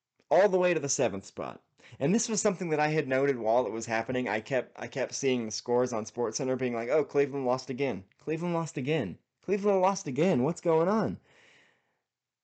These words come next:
So, over their last twenty-six, they went nine and seventeen with the playoffs on the line.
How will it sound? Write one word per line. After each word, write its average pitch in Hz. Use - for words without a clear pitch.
So, 147
over 170
their 170
last 165
twenty-six, 131
they 131
went 127
nine 104
and 107
seventeen 98
with 120
the 117
playoffs 104
on 104
the 107
line. 113